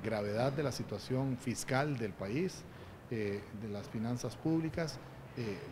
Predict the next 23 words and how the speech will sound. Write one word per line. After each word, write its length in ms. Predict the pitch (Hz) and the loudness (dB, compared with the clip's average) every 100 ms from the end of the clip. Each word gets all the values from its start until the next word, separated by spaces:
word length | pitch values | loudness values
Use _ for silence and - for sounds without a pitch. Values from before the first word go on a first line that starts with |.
| - - - - - - - - - - - | -10 -12 -12 -12 -12 -14 -14 -14 -14 -8 -2
que, 320 | 110 104 101 - | 0 0 -2 -4
eh, 380 | 113 104 98 92 - - | -4 -2 -2 -6 -8 -6
una 140 | 113 120 | 0 4
gran 220 | 131 131 | 4 4
parte 340 | 139 127 139 | 4 4 2
de 80 | 120 | 0
su 120 | 120 | 0
gasto 340 | 110 117 - 127 | 0 0 0 -2
se 80 | 107 | -2
está 260 | - 117 | -2 -2
financiando 600 | 110 123 107 - 117 123 | 0 -2 -2 0 0 0
con 240 | 120 107 107 | 0 -2 2
deuda, 340 | 131 143 160 175 - - - - - - 127 | 4 4 0 -4 -12 -16 -16 -16 -16 -8 -2
eh, 240 | 117 104 - | -2 -2 -2
y 280 | 147 127 120 113 | 2 4 4 2
de 120 | 123 127 | 4 6
la 120 | 117 | 6
necesidad 720 | 127 - 185 170 143 110 107 107 | 4 6 4 6 4 4 2 0
urgente 800 | 117 104 - 147 175 143 - 127 127 - - - - | 0 0 2 4 6 4 2 -2 -2 -10 -12 -10 -2
de 240 | 120 120 131 - | 2 4 4 4
que 340 | - 120 120 120 - - - | 6 6 4 2 -2 -8 -2
haya, 560 | 120 113 123 135 135 143 - - | 6 6 8 8 8 10 10 10
eh, 260 | 139 101 | 10 8